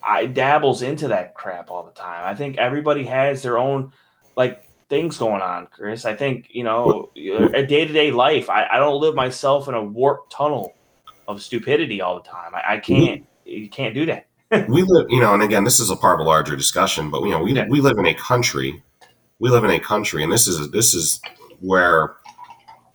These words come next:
Speaker 2: I think we all fall on this, this path. We, we're, you know, we,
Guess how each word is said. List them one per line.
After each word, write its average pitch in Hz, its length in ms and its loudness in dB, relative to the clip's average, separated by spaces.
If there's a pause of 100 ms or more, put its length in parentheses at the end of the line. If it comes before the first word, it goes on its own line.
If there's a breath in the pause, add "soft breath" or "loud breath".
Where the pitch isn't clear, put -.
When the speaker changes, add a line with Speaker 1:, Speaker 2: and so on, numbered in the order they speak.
(140)
Speaker 2:
I 90 80 0
think 90 160 0
we 90 120 2
all 101 160 4
fall 82 180 0
on 78 160 2
this, 73 240 0
this 76 200 -2
path. 71 360 -2
We, 101 140 -2
we're, 95 280 -2
you 117 80 2
know, 87 100 2
we, 117 360 0